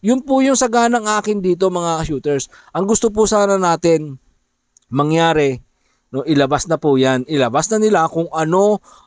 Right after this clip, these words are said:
ang, ah, hatol nila para kay Justin Brownlee. Di ba? Kasi para naman,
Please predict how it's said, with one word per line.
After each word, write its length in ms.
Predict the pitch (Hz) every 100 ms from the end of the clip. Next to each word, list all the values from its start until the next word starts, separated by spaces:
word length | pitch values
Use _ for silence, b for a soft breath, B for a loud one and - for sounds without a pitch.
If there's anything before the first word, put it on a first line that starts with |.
| _
ang, 160 | 165 170
ah, 160 | 170 156
hatol 480 | 208 247 - 208
nila 400 | 180 202 175 143
para 240 | 143 175 196
kay 160 | 196
Justin 400 | 175 156 147 165
Brownlee. 480 | 135 127 117 117 120 - _ _ _ _ _ _ _ _ _ _ _
Di 80 | 131
ba? 160 | 127 135 _ _ _ _
Kasi 240 | - 262 302
para 320 | 320 311 311
naman, 400 | 311 311 302 247